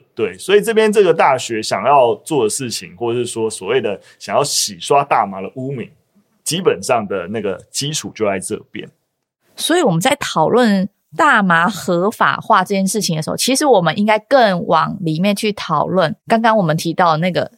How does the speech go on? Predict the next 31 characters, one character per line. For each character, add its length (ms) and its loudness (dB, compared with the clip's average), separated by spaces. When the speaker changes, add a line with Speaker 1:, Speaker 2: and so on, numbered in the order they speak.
Speaker 2:
大 200 2
麻 200 2
的 80 -4
不 160 -6
同。 420 -12
因 120 -6
为 80 -6
一 100 -4
个 120 2
东 180 2
西 140 -4
它 360 0
会 120 4
是 120 -2
毒 220 -2
品， 240 -6
当 140 2
然 160 2
就 100 -4
是 180 -4
你 220 -2
在 240 2
使 300 0
用 180 2
的 80 2
情 300 -2
境 200 -2
有 140 -6
所 180 -6
不 200 -10
同。 260 -10